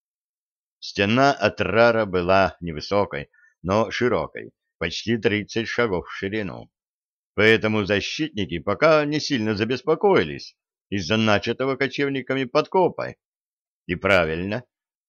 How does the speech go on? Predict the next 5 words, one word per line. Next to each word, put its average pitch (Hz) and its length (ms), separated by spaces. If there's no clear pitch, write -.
ведь 113 220
даже 139 400
двумя 123 720
колдовскими 98 720
клинками 92 920